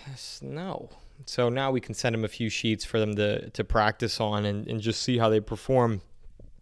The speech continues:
over, like, a three or four month period. And then, you know, from there we can, uh, you know, hopefully cash in on a sale. So,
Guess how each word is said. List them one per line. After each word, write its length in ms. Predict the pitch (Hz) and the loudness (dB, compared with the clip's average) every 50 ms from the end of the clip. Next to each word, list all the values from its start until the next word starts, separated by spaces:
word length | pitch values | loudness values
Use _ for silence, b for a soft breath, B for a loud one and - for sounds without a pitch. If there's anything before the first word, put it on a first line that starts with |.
| - - - - - | -20 -20 -12 -2 4
over, 240 | 123 117 104 110 | 4 4 6 6
like, 160 | 107 107 110 - | 4 2 0 -2
a 40 | |
three 260 | 101 - - 117 117 117 | -6 -8 -6 -2 0 0
or 80 | 113 | 0
four 180 | - - 127 117 | 0 0 0 2
month 280 | 113 110 107 104 - | 2 2 0 -2 -4
period. 400 | - - 117 113 113 110 107 101 | -6 -4 -2 0 2 2 2 0
And 120 | 104 104 107 | 0 -2 -4
then, 260 | 104 104 104 98 - b b b b b b b b b b b | -4 -4 -4 -6 -8 b b b b b b b b b b b
you 80 | - | -4
know, 80 | 104 104 | -4 -4
from 260 | 95 - - 113 107 | -4 -4 -4 -2 0
there 180 | 107 107 104 101 | 0 0 0 0
we 160 | 104 104 98 | 0 -2 -4
can, 360 | - - - 107 98 98 101 | -4 -6 -4 -4 -4 -4 -4
uh, 340 | 101 98 98 95 95 92 90 - - _ _ _ _ _ _ | -4 -4 -4 -6 -6 -8 -10 -12 -18 _ _ _ _ _ _
you 100 | - 107 | -8 -8
know, 60 | 101 95 | -8 -6
hopefully 360 | 90 104 98 - - 104 101 | -4 -4 -6 -4 -6 -8 -8
cash 400 | - - - 104 101 - - - | -8 -8 -10 -10 -8 -6 -6 -4
in 80 | 110 | -4
on 140 | 104 101 98 | -4 -6 -8
a 40 | 101 | -8
sale. 360 | - - - 110 104 101 101 | -8 -6 -4 -4 -4 -4 -6
So, 380 | - - - 107 101 98 92 | -6 -4 -4 -4 -4 -6 -8